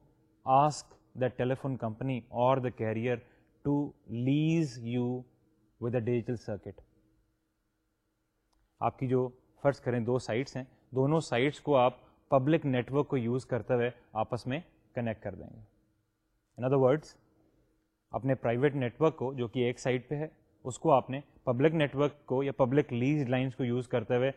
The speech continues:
اپنی دوسری پرائیویٹ نیٹورک کی سائٹ جو ہے اس سے کنیکٹ کر دیا۔ Normally we call these, uh, connections as tunnels۔ تو آپ نے کیا کیا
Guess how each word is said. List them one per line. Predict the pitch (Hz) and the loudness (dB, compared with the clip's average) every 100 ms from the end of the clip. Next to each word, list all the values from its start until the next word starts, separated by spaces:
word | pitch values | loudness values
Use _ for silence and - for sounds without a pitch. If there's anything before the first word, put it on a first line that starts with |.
| - - | -8 -6
اپنی | 120 135 127 | -2 0 0
دوسری | 123 139 - 185 165 - _ _ _ - | 0 -2 2 2 2 -4 _ _ _ -2
پرائیویٹ | 131 131 143 131 | 2 6 4 4
نیٹورک | 123 123 127 | 0 0 -2
کی | 131 | -4
سائٹ | - 110 120 113 - _ _ _ _ | -4 -2 -2 -6 -20 _ _ _ _
جو | 113 | -8
ہے | 110 | -6
اس | 120 131 | -6 -6
سے | - 127 139 _ _ - | -6 -6 -6 _ _ -8
کنیکٹ | 117 104 | -6 -8
کر | 101 92 | -12 -14
دیا۔ | 95 - _ _ _ _ _ _ _ _ _ _ _ 120 123 | -18 -20 _ _ _ _ _ _ _ _ _ _ _ -2 0
Normally | 131 135 135 - _ _ _ 117 | 2 0 -2 -8 _ _ _ -6
we | 117 123 | -2 2
call | 117 127 123 - _ - 110 | 2 2 -2 -10 _ -10 -4
these, | 120 120 110 110 | -2 -2 -2 -4
uh, | 104 - 123 | -4 -6 -2
connections | 131 131 - 143 123 - 107 110 | -2 -2 -2 0 -2 -4 -6 -6
as | 117 _ _ _ 117 | -6 _ _ _ -6
tunnels۔ | 98 92 - _ _ _ _ _ _ _ _ _ - | -6 -10 -16 _ _ _ _ _ _ _ _ _ -4
تو | |
آپ | 117 | -4
نے | 120 | -2
کیا | 113 139 | 0 0
کیا | 131 135 | 2 0